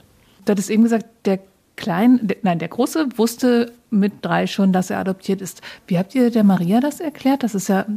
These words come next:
relativ schwer zu verstehen für kleine Kinder sowieso. Und im Prinzip ist ein Down-Syndrom ja eine, eine sehr ausgeprägte Lernbehinderung, wenn ich das richtig verstanden habe.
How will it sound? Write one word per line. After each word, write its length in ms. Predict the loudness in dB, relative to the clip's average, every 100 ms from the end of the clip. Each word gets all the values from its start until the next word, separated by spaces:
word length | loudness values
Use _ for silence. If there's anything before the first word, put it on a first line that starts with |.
| -4
relativ 460 | -2 -2 -6 -8
schwer 320 | -6 0 0 0
zu 100 | -2
verstehen 500 | -2 -2 2 2 4
für 120 | 0
kleine 280 | 0 0 0
Kinder 300 | 0 2 0
sowieso. 520 | -2 0 0 0 0
Und 220 | 0 -4 -2
im 60 | -2
Prinzip 340 | 0 -2 -4
ist 160 | -2 2
ein 140 | 2
Down-Syndrom 520 | 2 0 2 2 2
ja 60 | 2
eine, 180 | 2 2
eine 300 | 0 0 0
sehr 240 | -2 -2
ausgeprägte 500 | -2 -4 -6 -6 -6
Lernbehinderung, 800 | -4 -2 2 2 4 6 6 4
wenn 80 | 4
ich 140 | 2
das 100 | -2
richtig 220 | -6 -6 -6
verstanden 440 | -6 0 2 2
habe. 140 | 2